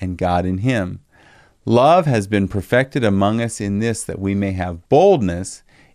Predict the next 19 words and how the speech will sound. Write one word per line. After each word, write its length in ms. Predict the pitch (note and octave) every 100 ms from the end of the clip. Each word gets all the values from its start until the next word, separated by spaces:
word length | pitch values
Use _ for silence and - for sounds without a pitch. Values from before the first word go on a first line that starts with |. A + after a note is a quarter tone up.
| -
in 340 | A#2+ B2+ C#3+
the 120 | C#3+ C#3
day 400 | G2+ F2+ F2+ -
of 200 | G2 F#2+
judgment." 600 | A2+ A#2 F#2+ E2 - - _ _ _ _ _ _ _ _ _
And 260 | A2+ G#2 G2+
because 380 | G2+ - A#2+ A#2
of 140 | A#2
this, 420 | G#2+ F#2+ F#2 - - _ _ _ -
because 280 | - B2 G#2+
as 320 | B2+ C#3 B2+
he 240 | D3+ C3
is, 220 | G#2 F#2+
so 360 | - - A#2+ A#2+
are 240 | F2+ B2+
we 320 | A#2+ B2 A2 G2
in 280 | F2 G#2
this 220 | G2 F#2 -
world. 440 | F#2+ F2+ A#1 -